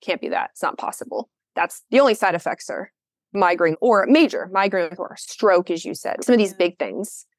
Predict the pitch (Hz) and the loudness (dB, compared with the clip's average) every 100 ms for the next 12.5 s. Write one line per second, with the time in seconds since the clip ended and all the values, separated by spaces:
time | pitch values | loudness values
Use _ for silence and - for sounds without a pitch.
0 | _ - 220 202 202 190 - - 262 226 | _ 0 2 4 4 2 0 -4 -6 -6
1 | - 233 247 214 185 185 190 196 180 180 | 0 4 4 4 4 2 4 2 2 0
2 | 170 - 165 - - 180 175 170 175 165 | 0 -2 -6 -8 -8 -4 -2 0 0 0
3 | - 170 - - - 285 - 190 190 - | 0 -4 -6 -8 -4 -2 -2 -2 -2 0
4 | 185 - 175 165 - 165 165 - 214 214 | -2 0 -2 -2 -4 -6 -4 -2 0 2
5 | 202 - 160 156 156 _ _ _ - 185 | 0 0 0 0 -4 _ _ _ 0 2
6 | 180 156 - 170 233 220 208 190 175 190 | 2 0 0 2 2 0 -4 -4 -6 -6
7 | 208 185 175 170 - 156 156 180 180 151 | -6 -2 -2 -2 -2 0 2 2 2 0
8 | 156 _ _ _ - 190 175 180 180 262 | -6 _ _ _ 0 2 4 4 4 2
9 | - 190 180 - 180 160 160 - 240 220 | 4 2 2 0 2 4 2 -2 -6 -2
10 | 196 185 180 240 - 240 - 330 240 185 | 2 4 4 2 0 0 4 4 6 6
11 | - - 285 294 226 185 175 170 170 175 | 2 -2 -2 2 2 2 0 0 0 0
12 | 180 190 233 208 165 | -2 -2 0 2 0